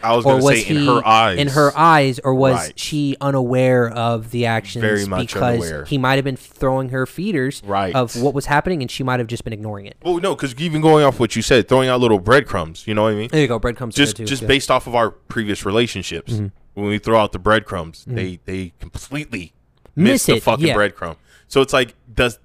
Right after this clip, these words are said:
Speaker 1: do the people around you know you well enough? Are you doing this around strangers? You know what I
Speaker 2: Yeah,
Speaker 1: mean?
Speaker 2: and one of the things that I,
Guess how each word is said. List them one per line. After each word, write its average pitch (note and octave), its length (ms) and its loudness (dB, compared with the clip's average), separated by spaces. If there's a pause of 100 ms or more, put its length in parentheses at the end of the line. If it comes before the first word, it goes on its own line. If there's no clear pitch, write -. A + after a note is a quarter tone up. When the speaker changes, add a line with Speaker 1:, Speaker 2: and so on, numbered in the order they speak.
(120)
Speaker 1:
do C#3+ 160 4
the A#2+ 120 0
people C#3 400 -6
around B2+ 420 -4
you A2+ 100 -12
know C3+ 340 -2
you C3 180 -6
well F#2+ 200 -4
enough? E2+ 220 -12 (240)
Are D3+ 80 0
you F#3 100 -8
doing E3 240 -4
this C#3+ 160 -10
around C3+ 280 -2
strangers? E3+ 800 -4
You - 80 -2
know A3 80 4
what A#3 100 4
I A3+ 40 2
Speaker 2:
Yeah, G#3+ 60 2
Speaker 1:
mean? - 160 0
Speaker 2:
and F3+ 160 -4
one G3+ 160 -2
of G3+ 60 -4
the G3 60 -8
things G3 340 -8
that E3+ 260 -6
I, D#3+ 340 -8